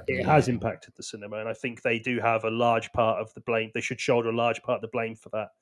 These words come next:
Speaker 1: Um,
Speaker 2: Mm,
Speaker 1: and the
Speaker 2: yeah.
Speaker 1: refusal to is, is emblematic of a wider issue in society. However,
Speaker 2: Yeah, yeah.
Speaker 1: I, you know, again,
Speaker 2: Mm.
Speaker 1: I wanna stress that I'm not, you know, I'm not,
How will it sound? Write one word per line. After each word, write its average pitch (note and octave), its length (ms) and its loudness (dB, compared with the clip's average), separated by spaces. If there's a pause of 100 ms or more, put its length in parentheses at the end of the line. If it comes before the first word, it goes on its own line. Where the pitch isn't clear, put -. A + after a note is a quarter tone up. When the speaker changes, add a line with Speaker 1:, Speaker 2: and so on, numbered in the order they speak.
(580)
Speaker 1:
Um, A2+ 340 0
Speaker 2:
Mm, G#2 340 -6
Speaker 1:
and A#2+ 100 0
the A#2 40 4
Speaker 2:
yeah. G#2 60 6
Speaker 1:
refusal A#2+ 460 0
to A2+ 340 -4
is, G#2+ 240 -10
is G#2+ 120 -2
emblematic A2+ 560 -4
of A2+ 100 -6
a A2+ 60 -2
wider A2+ 360 0
issue G#2+ 220 -8
in G#2+ 140 -10
society. A2 720 -4 (420)
However, C#3 600 8
Speaker 2:
Yeah, F#2+ 340 0
yeah. F#2 160 -2 (340)
Speaker 1:
I, C3+ 140 -2
you C#3+ 80 2
know, C3+ 160 0
again, C#3 240 8
Speaker 2:
Mm. C3 60 6
Speaker 1:
I - 20 6
wanna B2 160 4
stress - 380 -2
that - 120 -8
I'm C3 140 -4
not, C3 240 0
you C3 120 -6
know, A#2 120 -2 (400)
I'm C3+ 160 2
not, C3 180 4